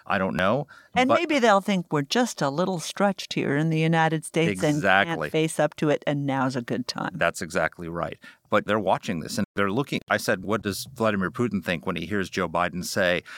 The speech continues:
Speaker 1: in his speeches, 'We're gonna make sure that we're gonna lower the impact on Americans, and you're not gonna pay more at the pump'?" What does Xi Jinping think when he hears that? He hears that America doesn't have the stomach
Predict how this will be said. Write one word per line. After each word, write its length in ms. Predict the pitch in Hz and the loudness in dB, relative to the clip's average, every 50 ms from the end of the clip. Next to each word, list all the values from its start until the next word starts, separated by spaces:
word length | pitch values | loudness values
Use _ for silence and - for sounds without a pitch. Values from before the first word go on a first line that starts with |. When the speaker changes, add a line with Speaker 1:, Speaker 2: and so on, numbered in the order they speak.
| - - | -18 -10
Speaker 1:
in 140 | _ - 82 | _ -6 -4
his 220 | 85 90 90 78 - | -2 -2 -2 -2 -2
speeches, 500 | - - - 82 - - 95 80 67 - | -4 -4 -4 -4 -2 -2 -4 -4 -2 -4
'We're 120 | 82 90 | -4 -2
gonna 180 | 92 101 101 95 | 0 0 0 2
make 180 | 101 101 - | 0 -2 -2
sure 260 | - - - 110 110 | -4 -4 -2 -2 0
that 100 | 107 104 | 0 0
we're 120 | 95 101 101 | 0 0 0
gonna 180 | 107 101 101 | 0 0 0
lower 220 | 90 95 113 117 110 | 2 2 2 2 2
the 140 | 104 110 117 | 2 2 0
impact 340 | 113 101 117 107 - - | 2 2 2 0 2 0
on 80 | 117 110 | 0 0
Americans, 640 | 113 113 113 117 110 98 90 - 101 90 90 80 73 | 2 4 4 4 4 2 0 -2 -4 -4 -4 -4 -4
and 300 | 85 85 85 82 82 85 | -2 -2 -2 -2 -2 -2
you're 100 | 82 95 | 0 4
not 160 | - - 605 | 6 6 6
gonna 100 | 539 - | 6 2
pay 140 | - 123 123 | 0 -2 0
more 240 | 117 113 110 120 127 | 2 4 4 4 4
at 80 | 123 | 2
the 80 | - - | 0 2
pump'?" 300 | - 175 170 139 123 - - - - - _ | 4 4 4 4 2 -4 -12 -16 -18 -6 _
What 100 | 160 190 | 0 0
does 120 | 170 131 | 0 0
Xi 220 | - - - 139 | 0 0 0 0
Jinping 540 | 123 104 101 85 80 - - 160 165 147 120 | 0 0 -2 -4 -4 -4 -2 -2 0 0 -2
think 240 | - - 87 - - | -2 -4 -6 -6 -6
when 120 | 80 78 | -8 -8
he 160 | - - 92 87 | -8 -6 -6 -4
hears 320 | 80 85 82 80 76 71 | -2 -2 -2 -4 -4 -2
that? 260 | 87 85 76 - - - - - - _ | -4 -4 -4 -4 -8 -14 -20 -20 -12 _
He 200 | - 143 147 123 | -2 0 0 0
hears 280 | - 104 107 101 90 | 2 2 0 0 0
that 120 | - 98 85 | 0 -2 -2
America 380 | 82 90 98 92 87 - 92 | 0 2 0 0 2 0 -2
doesn't 200 | 82 82 80 87 | -4 -4 -4 -2
have 140 | 90 95 87 | -4 -4 -4
the 80 | 90 82 | -6 -8
stomach 480 | - - - 104 92 87 85 - - | -6 -2 -2 0 -2 -2 -4 -6 -16